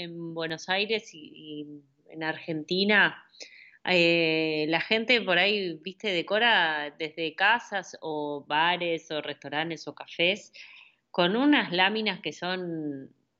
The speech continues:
<laughs> horribles, eh, sin ningún tipo de valor, que, que están impresas por una máquina, que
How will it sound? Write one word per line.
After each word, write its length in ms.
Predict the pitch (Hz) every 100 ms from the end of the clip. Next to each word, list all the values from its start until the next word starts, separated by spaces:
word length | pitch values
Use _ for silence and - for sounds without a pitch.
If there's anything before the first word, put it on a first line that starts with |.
| _ _ -
<laughs> 480 | 165 165 160 -
horribles, 1080 | 190 196 202 233 240 233 202 185 185 190 - - - - - -
eh, 320 | 175 165 165
sin 240 | - 220 226
ningún 320 | 220 208 202
tipo 220 | 214 220
de 140 | 202
valor, 760 | 160 156 160 190 190 175 165 156
que, 520 | - 160 160 156 - _ _ _ _ _ _ -
que 80 |
están 220 | 170 214 226
impresas 500 | 214 214 226 220 196
por 160 | 175
una 140 | 190 175
máquina, 920 | 170 180 175 175 160 156 147 147 143
que 600 | 156 156 147 143 139 147